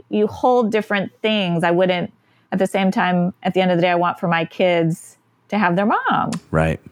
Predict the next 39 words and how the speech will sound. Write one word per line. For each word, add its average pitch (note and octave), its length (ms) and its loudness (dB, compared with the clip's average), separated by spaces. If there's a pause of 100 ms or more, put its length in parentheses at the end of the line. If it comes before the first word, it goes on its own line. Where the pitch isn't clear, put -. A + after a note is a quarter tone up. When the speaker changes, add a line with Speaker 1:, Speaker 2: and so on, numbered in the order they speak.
(540)
Speaker 2:
Yeah, E3 260 2
and D3 120 -2
that's E3 180 -2
okay D3 240 0
to A#2+ 100 0
hold G#2 280 -4
that G2 160 -4
intention. F2+ 680 -8
You G#3 80 0
know, G#3+ 40 4
Speaker 1:
Yeah. G#3+ 380 2
Speaker 2:
I G#3 40 2
think D3+ 160 0
we've A2 140 0
said G#2 120 -2
this F2+ 120 -2
before A2 360 -2
on G#2+ 60 0
the F2 80 -2
podcast, F2+ 400 -4
but G2+ 80 -4
I - 20 -4
heard G2+ 160 -2
Elizabeth F2+ 400 -2
Elliot E2+ 340 -2
say, E2 380 -2 (320)
"I - 60 -2
would F#2+ 140 0
never C3+ 180 2
have B2 180 -2
asked F2 300 -6
for D#2+ 140 -10
this, C#2 420 -10 (800)
but F#2 100 -4
I F2+ 40 2
also F#2 340 -2
wouldn't E2+ 280 -4
trade E2 280 -4
it D2+ 240 -4